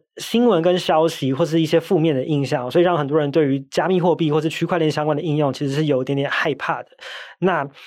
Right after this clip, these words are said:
呃，就像刚刚 Danny 有分享到，其实台湾的整个发展，无论是在监管或是市场，都还是在蛮，蛮前面、蛮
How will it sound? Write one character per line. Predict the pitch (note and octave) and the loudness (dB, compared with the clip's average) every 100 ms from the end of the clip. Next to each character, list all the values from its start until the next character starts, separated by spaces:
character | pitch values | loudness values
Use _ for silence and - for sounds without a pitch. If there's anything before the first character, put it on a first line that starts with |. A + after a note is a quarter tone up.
| - - | -16 -2
呃， | D#3 D3+ | 0 2
就 | |
像 | F3 F#3 | 0 0
刚 | E3+ | 2
刚 | E3 | 2
Danny | E3 | 2
有 | D3+ | 2
分 | C#3+ | 0
享 | D3 C3 | -2 -2
到， | C3 | 0
其 | C3 | 0
实 | D#3 | -2
台 | - | 0
湾 | E3 F#3 G3+ - - | 2 2 0 -6 -2
的 | E3 | 0
整 | D#3 | 2
个 | C#3+ | 0
发 | C#3+ F#3+ | 0 0
展， | G3 D#3 | 2 2
无 | C#3 | 2
论 | F3 | 0
是 | D3+ | 2
在 | E3 | -2
监 | - E3 E3 | 2 2 2
管 | D3 | 0
或 | C#3+ | 0
是 | D#3 | -2
市 | - C#3 | -2 -2
场， | C3+ | -2
都 | C3+ | -2
还 | C3+ C#3 | -2 -2
是 | E3 | -2
在 | D3+ D3+ | 0 0
蛮， | C3+ C3+ D3 | 0 -2 -2
蛮 | D#3+ D#3 | -2 -2
前 | E3+ D#3+ | 0 2
面、 | F#3 | 2
蛮 | D#3+ C#3+ | 2 -2